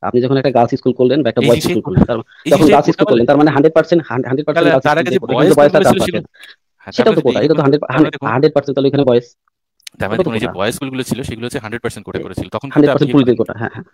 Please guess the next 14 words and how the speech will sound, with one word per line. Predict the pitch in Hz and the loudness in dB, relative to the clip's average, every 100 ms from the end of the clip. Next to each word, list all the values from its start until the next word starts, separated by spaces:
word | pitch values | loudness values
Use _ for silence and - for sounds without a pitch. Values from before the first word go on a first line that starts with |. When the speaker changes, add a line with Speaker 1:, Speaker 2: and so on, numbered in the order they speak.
| _ | _
Speaker 2:
হ্যাঁ, | 104 98 | -8 -6
তখন | 113 131 | -6 -8
সেই | 123 | -10
জিনিসটা | 120 131 | -8 -8
কিন্তু | 139 160 | -6 -8
আপনি | 156 196 107 | -10 -12 -8
ইয়ে | 120 | -8
করেননি, | 101 98 - 113 120 - 104 107 98 107 117 117 170 | -8 -10 -14 -12 -12 -12 -14 -16 -10 -10 -10 -10 -6
যদিও | 160 185 | 0 0
এই | 139 | -2
জিনিসটাকে | - 147 | -8 -10
কোটা | 107 117 95 | -10 -10 -8
বলে | 92 | -10
না, | 95 | -10